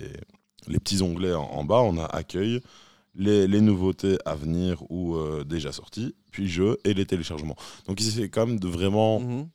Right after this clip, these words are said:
Speaker 1: dans les dernières versions en tout cas, le, le mettre en avant, quoi.
Speaker 2: Ben, n'hésitez pas à nous dire dans les commentaires de l'émission si vous aussi vous jouez avec votre abonnement Netflix à des jeux vidéo,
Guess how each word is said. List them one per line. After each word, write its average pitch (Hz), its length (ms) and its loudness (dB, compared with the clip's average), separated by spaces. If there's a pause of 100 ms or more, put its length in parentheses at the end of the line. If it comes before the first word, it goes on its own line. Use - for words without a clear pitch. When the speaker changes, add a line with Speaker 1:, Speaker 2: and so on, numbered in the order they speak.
(340)
Speaker 1:
dans 98 120 2
les 87 100 2
dernières 80 300 -2
versions 69 260 -4
en 92 40 -4
tout - 80 -12
cas, 98 120 -2
le, 76 240 -2
le 73 140 -4
mettre 85 260 -4
en 73 80 -6
avant, 67 280 -12
quoi. - 200 -20
Speaker 2:
Ben, 127 260 0
n'hésitez 156 600 4
pas 175 260 6
à 151 40 4
nous 135 140 4
dire 175 260 4
dans 127 600 4
les 104 220 2
commentaires 135 640 4
de 135 100 2
l'émission 160 520 2 (280)
si 240 340 0
vous 311 420 4
aussi 180 440 6
vous 165 220 4
jouez 156 480 4 (600)
avec 143 360 2
votre 143 260 4
abonnement 143 460 6
Netflix 151 580 2
à 139 80 8
des 131 160 4
jeux 123 100 6
vidéo, 127 320 6